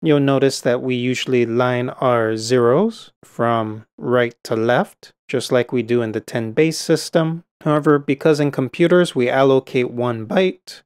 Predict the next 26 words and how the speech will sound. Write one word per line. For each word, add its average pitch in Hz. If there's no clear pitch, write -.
or 120
in 123
multiples 123
of 107
bytes, 143
you 135
will 120
normally 131
see 131
in 135
articles 131
the 127
bits 139
being 127
represented 117
in 139
groups 127
of 123
eight. -
Now, 165
here 233
is 190
a 180
table 156
of 143
what 139